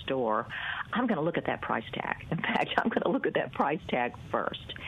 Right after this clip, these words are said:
And it registers in dollars and cents. So that's an easy way for me to compare one item to the other item. And as long as I'm looking at two items that I think are, you know, identical as far as my needs,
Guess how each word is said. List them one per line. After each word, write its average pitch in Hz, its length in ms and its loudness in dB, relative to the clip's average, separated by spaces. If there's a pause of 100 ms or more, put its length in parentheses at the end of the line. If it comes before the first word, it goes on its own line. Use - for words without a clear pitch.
(380)
And 170 120 0
it - 120 0
registers 214 680 0
in 143 220 -2
dollars 165 480 2
and 135 160 -4 (140)
cents. 156 300 -2 (580)
So 170 100 2
that's 180 240 0
an 214 180 0
easy 220 360 0
way 170 240 2
for 165 160 -4
me 143 160 -2
to - 80 -6
compare 160 720 0
one 170 400 2
item 156 480 2
to 156 80 0
the 180 160 0
other 214 260 2
item. - 340 -4
And 131 60 -6
as 131 120 -6
long 180 240 2
as 190 80 0
I'm 156 180 0
looking 151 400 0
at 135 240 0 (140)
two 196 180 4
items 151 440 2 (360)
that 139 140 0
I 127 160 2
think 135 260 -2
are, 123 300 2 (360)
you 160 120 0
know, - 240 2
identical 180 520 2
as 139 140 0
far 131 140 2
as 120 80 -4
my 170 240 2
needs, 185 380 2